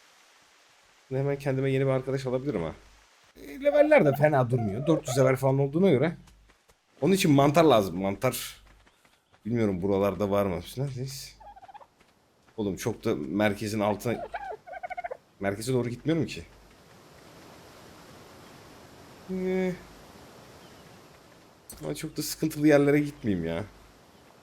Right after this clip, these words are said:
Allah'ım. Tava basarak gama yazabiliyorum ya. Öbü-, öbüründe en ucuz noktalardan bir tanesi escape basın, e,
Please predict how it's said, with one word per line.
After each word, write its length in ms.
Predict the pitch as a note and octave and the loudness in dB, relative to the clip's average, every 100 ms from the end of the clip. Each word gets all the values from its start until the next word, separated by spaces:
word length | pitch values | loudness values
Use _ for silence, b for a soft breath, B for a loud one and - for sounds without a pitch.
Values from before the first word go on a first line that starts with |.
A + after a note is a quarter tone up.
| _ _ _ - _ _ - | _ _ _ -20 _ _ -8
Allah'ım. 360 | F#2+ A2 B2+ B2 - - - - - - - _ _ _ - - - - - - B B B - - | -2 0 0 -4 -10 -20 -20 -20 -20 -20 -20 _ _ _ -12 -12 -18 -20 -18 -10 B B B -10 4
Tava 220 | F3 A#3 | 6 8
basarak 360 | G3 A3 G#3+ | 8 8 8
gama 200 | F#3+ G#3 | 8 10
yazabiliyorum 600 | A3 G#3+ G#3 F#3+ F#3 D#3+ | 12 12 10 10 10 10
ya. 420 | D3+ C#3 C3+ D3 D3+ - - - - _ _ _ - - - - - - _ _ _ _ _ - _ _ _ _ - | 8 8 6 2 -2 -8 -18 -20 -20 _ _ _ -20 -20 -20 -20 -20 -20 _ _ _ _ _ -20 _ _ _ _ -8
Öbü-, 180 | A2 F2 | -4 0
öbüründe 440 | A2 A#2+ C3 C3 C3 B2 A#2+ - B2 | 2 4 4 4 2 0 -4 0 2
en 80 | A#2 | 2
ucuz 340 | B2+ A2 A2+ | 0 0 -2
noktalardan 640 | A2+ A#2 A2+ A#2 A2+ A#2+ A2+ | -2 -4 -2 0 2 2 -2
bir 100 | G#2+ | 0
tanesi 320 | A#2 G#2+ G#2+ | 0 0 -2
escape 460 | - G2+ - A#2+ G#2+ | -2 -2 0 0 0
basın, 340 | A2+ C3+ B2 B2+ - | -4 -4 -6 -10 -20
e, 60 | - | -16